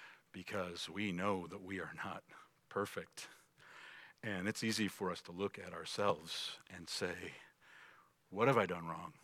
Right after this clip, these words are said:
Where have I gone wrong? Where are the mistakes that I've made?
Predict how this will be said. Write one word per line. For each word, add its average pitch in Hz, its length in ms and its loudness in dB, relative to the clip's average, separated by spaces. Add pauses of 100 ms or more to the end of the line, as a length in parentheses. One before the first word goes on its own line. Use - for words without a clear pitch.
Where 131 200 12
have 143 120 12
I 101 100 10
gone 87 240 0
wrong? 80 220 -8 (1000)
Where 104 180 6
are 120 40 8
the 107 80 4
mistakes 95 400 0
that 82 100 -6
I've 80 220 -8
made? 82 260 -10